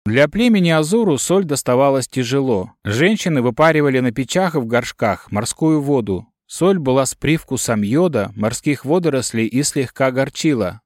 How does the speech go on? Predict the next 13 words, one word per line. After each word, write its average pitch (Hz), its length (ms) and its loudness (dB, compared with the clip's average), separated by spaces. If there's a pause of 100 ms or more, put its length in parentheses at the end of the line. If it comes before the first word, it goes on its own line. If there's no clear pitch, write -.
(140)
Но 120 240 2
без 147 200 -2
неё 175 220 2
невозможно 147 600 0
было 123 220 0
сохранить 127 580 -2
рыбу, 135 500 0 (220)
мясо, 117 640 -2 (220)
да 151 160 0
и 202 80 4
похлёбку 160 680 -2
требовалось 123 640 0
подсаливать. 107 880 -2